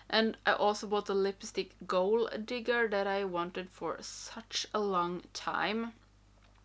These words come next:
And I finally pulled the trigger. So this is Frickin' Frack and this is Gold Digger. I really like Gold Digger. And Gold Digger is an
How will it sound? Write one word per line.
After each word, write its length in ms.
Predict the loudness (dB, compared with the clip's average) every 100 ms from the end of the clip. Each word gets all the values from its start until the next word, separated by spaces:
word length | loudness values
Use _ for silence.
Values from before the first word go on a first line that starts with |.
| -16 -8
And 100 | -8
I 100 | -8
finally 640 | -14 -8 -2 6 4 4 -10 -20 -20 _
pulled 140 | -4 -4
the 40 |
trigger. 520 | -6 -8 0 2 2 -2 -16 -18 -14
So 380 | 0 8 10 8
this 300 | 2 0 0
is 120 | -6
Frickin' 460 | -8 -4 -2 -2 -2
Frack 500 | 2 4 2 -2 -6
and 300 | -2 0 -2 -6
this 240 | -10 -10
is 140 | -10 -4
Gold 340 | -2 0 -2
Digger. 320 | -6 -6 -6 -2
I 40 |
really 340 | 0 2 2 2
like 400 | 2 0 -4 -8
Gold 340 | -4 -4 -2
Digger. 440 | -2 2 4 2 -2 -14 -20 -20 -20 -20 -20 -20 -20 -20 -20 -20 -20 -12
And 640 | -4 -2 0 0 -2 -4 -6 -10 -20 -12
Gold 320 | 0 4 4 2
Digger 240 | 2 2
is 260 | 0 -4 -4
an 240 | -6 -8